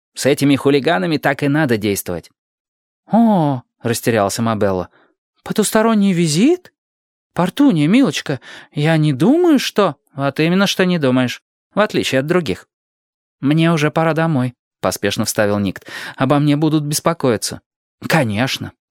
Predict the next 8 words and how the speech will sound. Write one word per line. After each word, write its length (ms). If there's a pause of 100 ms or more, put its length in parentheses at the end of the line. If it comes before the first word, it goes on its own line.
(220)
Приятно 440
было 160
познакомиться". 720 (440)
"Приятного 760
вам 240
вечера, 500 (300)
молодой 440
человек". 600